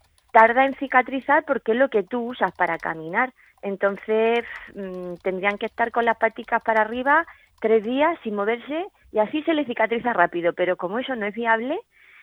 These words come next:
eh, por lo menos suelen tardar una semana o cosas así con sus curas, con sus vendajicos, poniéndola al aire, una semana, y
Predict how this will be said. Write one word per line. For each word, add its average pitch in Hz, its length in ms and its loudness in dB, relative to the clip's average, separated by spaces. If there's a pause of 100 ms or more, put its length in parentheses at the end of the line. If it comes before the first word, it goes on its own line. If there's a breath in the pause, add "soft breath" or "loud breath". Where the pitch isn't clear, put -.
(140)
eh, 202 400 2
por 196 140 2
lo 202 80 4
menos 220 280 -2
suelen 277 260 -2
tardar 202 300 2
una 175 260 -8
semana 165 420 -4
o 160 40 -10
cosas 170 320 -10
así 180 140 -12
con 175 160 -6
sus 156 220 -16
curas, 196 560 0
con 180 120 -12
sus 160 160 -12
vendajicos, 190 800 -2 (280 loud breath)
poniéndola 170 420 0
al 160 80 2
aire, 196 460 -2 (260 soft breath)
una 208 240 -2
semana, 220 440 -2
y 220 140 -6